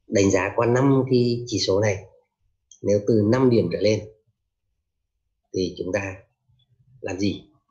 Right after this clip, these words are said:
Nếu cổ tử cung có thể mở chỉ số Bishop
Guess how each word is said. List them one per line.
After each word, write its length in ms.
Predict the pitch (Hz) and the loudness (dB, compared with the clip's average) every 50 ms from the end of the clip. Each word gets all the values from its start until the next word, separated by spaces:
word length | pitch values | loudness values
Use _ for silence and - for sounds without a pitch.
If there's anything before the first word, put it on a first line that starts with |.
| 139 - - _ _ _ _ _ _ _ _ _ _ _ _ _ _ _ _ _ _ _ _ _ _ _ _ _ _ _ _ _ _ _ _ _ _ _ _ _ _ _ _ _ _ _ _ _ _ _ _ _ _ _ _ _ _ _ _ _ _ _ _ _ _ _ _ _ _ _ _ _ - | -18 -18 -18 _ _ _ _ _ _ _ _ _ _ _ _ _ _ _ _ _ _ _ _ _ _ _ _ _ _ _ _ _ _ _ _ _ _ _ _ _ _ _ _ _ _ _ _ _ _ _ _ _ _ _ _ _ _ _ _ _ _ _ _ _ _ _ _ _ _ _ _ _ -2
Nếu 340 | 107 117 123 139 160 - - - | 2 4 4 4 4 2 2 0
cổ 100 | 110 101 | 0 2
tử 60 | 104 104 | 4 4
cung 420 | 120 127 120 101 90 - - - | 4 4 2 0 -2 -6 -8 -4
có 100 | - 110 107 | -2 -2 0
thể 100 | 113 110 | 2 4
mở 400 | 107 107 98 90 90 - - - - | 4 4 4 2 0 -2 -6 -14 -14
chỉ 140 | - 98 87 | -12 -10 -8
số 340 | - - 90 92 98 107 - | -6 -6 -4 -2 -4 -4 -4
Bishop 260 | 127 110 - 135 123 | -6 -4 -2 -2 -4